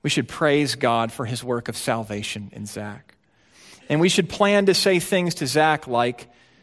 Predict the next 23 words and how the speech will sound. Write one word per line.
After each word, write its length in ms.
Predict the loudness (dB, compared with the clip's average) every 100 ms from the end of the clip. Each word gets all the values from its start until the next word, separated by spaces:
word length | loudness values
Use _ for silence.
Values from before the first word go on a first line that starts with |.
| _ _
"Don't 280 | 2 2 2
you 60 | 2
know 180 | 2 2
that 180 | 0
you 60 | 0
died 320 | 2 2 2
to 60 | -2
sin?" 480 | 0 0 0 -2 -4 -12 _ -10
if 200 | -6 -4
we 100 | -2
need 300 | 0 -2 -4
to. 300 | -8 -8 -10 -16 _ _ _ _ _ 0
We 120 | 0
should 200 | 0 -2
say, 320 | 2 2 2
"Let 200 | 2 2
not 200 | 2 0
sin 320 | 0 0 0
reign 220 | 0 0
in 80 | 0
your 160 | -2 -2
mortal 320 | -2 -2 -2
body." 480 | -2 -4 -4 -12